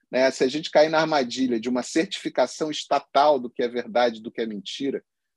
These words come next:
de uma certificação estatal de quais são os fatos históricos que valem ou que não valem, de uma certificação estatal do que, que é fake, do que, que é verdadeiro,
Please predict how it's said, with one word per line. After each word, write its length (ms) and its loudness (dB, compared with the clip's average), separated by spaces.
de 140 -12
uma 140 -2
certificação 600 0
estatal 560 4
de 100 -14
quais 200 0
são 140 -6
os 80 -12
fatos 400 -2
históricos 640 -4
que 120 -10
valem 360 2
ou 80 -6
que 100 -8
não 160 -4
valem, 500 2
de 140 -16
uma 200 -4
certificação 640 -2
estatal 580 4
do 100 -12
que, 160 -10
que 140 -6
é 60 0
fake, 440 -6
do 120 -12
que, 140 -8
que 120 -4
é 40 -2
verdadeiro, 480 -2